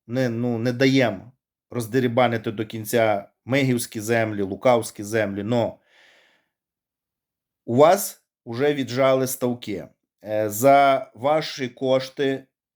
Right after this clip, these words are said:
зробили дорогу до своїх турбаз. Гравійну, але це за ваші кошти. Е, електрифікували ту дорогу за ваші кошти. Е, обробляють поля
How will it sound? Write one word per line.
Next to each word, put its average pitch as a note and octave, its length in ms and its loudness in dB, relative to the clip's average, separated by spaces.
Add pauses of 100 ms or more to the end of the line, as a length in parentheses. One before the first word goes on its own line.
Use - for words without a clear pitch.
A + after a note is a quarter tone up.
(960)
зробили C#3 540 4
дорогу C#3 460 2
до A#2 140 -4
своїх A#2 400 -4
турбаз. G2+ 640 -10 (1700)
Гравійну, D3 560 2
але A#2+ 240 2
це B2+ 140 -4
за B2+ 140 0
ваші B2+ 340 2
кошти. G2 520 -10 (920)
Е, A#2+ 460 4
електрифікували D#3+ 1040 2
ту B2 280 -10
дорогу A2 720 -4
за C3+ 200 2
ваші B2 380 2
кошти. F2+ 540 -10 (720)
Е, A2 180 0
обробляють D#3 880 4
поля C3 580 0